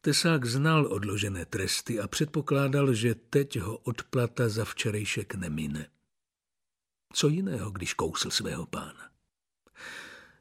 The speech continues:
Teď mělo následovat podle zvyku lidí něco děsivého. Pán se posadil na velké poleno kousek od něj. Tesák v tom zatím neviděl bezprostřední nebezpečí.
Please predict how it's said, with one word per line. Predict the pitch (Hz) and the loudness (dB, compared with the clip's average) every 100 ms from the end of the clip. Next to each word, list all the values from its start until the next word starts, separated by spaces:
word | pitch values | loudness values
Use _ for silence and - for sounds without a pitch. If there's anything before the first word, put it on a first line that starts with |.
| _ | _
Teď | - 156 151 | 8 8 8
mělo | 147 147 139 | 4 6 6
následovat | 131 127 - 127 120 117 113 - | 4 4 2 0 2 2 0 -2
podle | - 110 104 | -2 0 0
zvyku | 95 104 107 107 | 0 -4 -4 -4
lidí | 95 104 101 101 101 | -4 -4 -4 -4 -4
něco | 98 - 110 | -2 -2 -2
děsivého. | 90 - 110 82 87 82 82 - - _ _ _ _ _ _ _ _ _ _ _ - - - - | -2 0 0 -2 -6 -6 -8 -12 -18 _ _ _ _ _ _ _ _ _ _ _ -20 -16 -16 -6
Pán | 117 131 | 0 0
se | - 147 | 0 -2
posadil | 143 - 160 170 151 | 0 0 0 2 4
na | 127 127 | 4 4
velké | 156 151 151 | 2 0 -2
poleno | 135 123 127 143 147 | -2 0 2 2 0
kousek | 147 139 135 147 135 - | 0 -2 0 -2 -2 -4
od | 135 110 | -4 -4
něj. | 78 71 71 - _ _ _ _ _ _ _ _ _ _ | -6 -10 -12 -18 _ _ _ _ _ _ _ _ _ _
Tesák | - 107 123 110 - | -2 0 2 0 -2
v | - | -4
tom | 113 | -2
zatím | 107 101 104 | -2 -2 -2
neviděl | 107 104 110 101 | 0 -2 -2 0
bezprostřední | 107 - 113 - - 110 110 | 0 0 -2 -2 -2 0 0
nebezpečí. | 120 127 - - - - - | 0 -2 -4 -6 -6 -6 -8